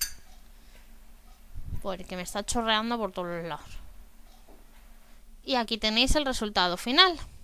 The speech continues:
En varias variedades, olores, sabores y texturas. Espero que os guste y lo probéis. Ah, sí. Contadme cuando os hagáis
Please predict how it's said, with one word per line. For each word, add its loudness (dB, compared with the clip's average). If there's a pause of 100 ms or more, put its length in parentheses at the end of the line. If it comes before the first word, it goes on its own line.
(160)
En 8
varias 10
variedades, 12
olores, 8
sabores 6 (600)
y 6
texturas. 4 (1400)
Espero 6
que -4
os -6
guste 4 (340)
y 6
lo 10
probéis. 4 (100)
Ah, 12
sí. 2 (360)
Contadme 8
cuando 4
os 0
hagáis 8